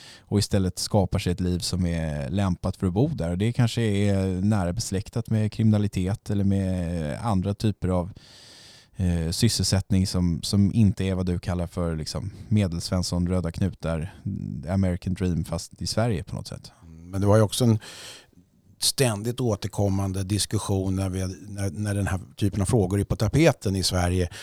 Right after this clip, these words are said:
Speaker 2: att vi landar i att prata om preventiva åtgärder, ett, eh,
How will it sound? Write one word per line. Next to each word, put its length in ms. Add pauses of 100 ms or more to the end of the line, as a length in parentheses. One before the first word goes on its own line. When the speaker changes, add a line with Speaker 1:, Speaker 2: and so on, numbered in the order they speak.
(140)
Speaker 2:
att 180
vi 60
landar 520
i 100
att 80
prata 280
om 80
preventiva 800
åtgärder, 720
ett, 260
eh, 80